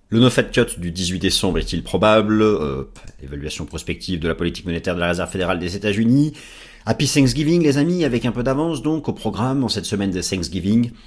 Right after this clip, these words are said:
Toutes les statistiques majeures U S vont être publiées avant la clôture de la session boursière du mercredi vingt-sept novembre. Le marché boursier U S sera fermé pour Thanksgiving le jeudi vingt-huit novembre et il y aura une demi-séance le vendredi vingt-neuf novembre.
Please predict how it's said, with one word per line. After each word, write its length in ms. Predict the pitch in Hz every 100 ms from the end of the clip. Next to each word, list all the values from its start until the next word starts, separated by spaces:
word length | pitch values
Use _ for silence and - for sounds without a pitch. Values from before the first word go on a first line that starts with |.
| - -
Toutes 160 | 104
les 60 | 98
statistiques 480 | - 76 85 - -
majeures 300 | 87 85 85
U 60 |
S 100 | 87
vont 100 | 85 80
être 160 | 82
publiées 360 | - 80 85 -
avant 220 | 90 92
la 80 | 87
clôture 520 | - 87 - 82 - -
de 100 | 78
la 100 | 76
session 260 | - 78
boursière 320 | 78 71 - 71
du 80 |
mercredi 400 | 80 92 98 85
vingt-sept 360 | 80 73 71 -
novembre. 380 | 80 104 120 117 - - -
Le 120 | 87
marché 300 | 101 113 123
boursier 340 | 104 95 - 98
U 120 | 95
S 140 | 87
sera 220 | - 76 78
fermé 300 | 98 92 85
pour 100 | -
Thanksgiving 600 | 104 98 87 101 95 78
le 100 | 73
jeudi 240 | 80 80
vingt-huit 260 | 78 65 71
novembre 440 | 76 90 104 110 - - - -
et 100 | 107 104
il 40 |
y 60 | 98
aura 140 | 95
une 100 | 87
demi-séance 640 | 87 113 110 - 101 87 -
le 60 |
vendredi 360 | 78 92 90 78
vingt-neuf 360 | 73 - 57 -
novembre. 460 | 53 98 110 110